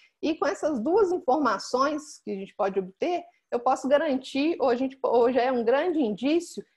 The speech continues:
que existe uma forte interação entre esses dois materiais. Essa interação, ela pode ser vista aqui também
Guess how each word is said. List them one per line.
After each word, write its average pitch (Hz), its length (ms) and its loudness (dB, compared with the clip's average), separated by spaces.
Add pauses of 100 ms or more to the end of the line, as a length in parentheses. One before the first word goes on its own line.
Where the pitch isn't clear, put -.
(100)
que 311 80 2
existe 302 480 0
uma 311 240 -2
forte 302 400 0
interação 254 680 -2
entre 240 300 0
esses 240 300 -2
dois 202 280 2
materiais. 233 800 -2 (300)
Essa 311 240 -2
interação, 294 680 -2
ela 349 140 0
pode 269 300 -2
ser 277 280 0
vista 240 320 -6
aqui 233 160 -8
também 240 540 -4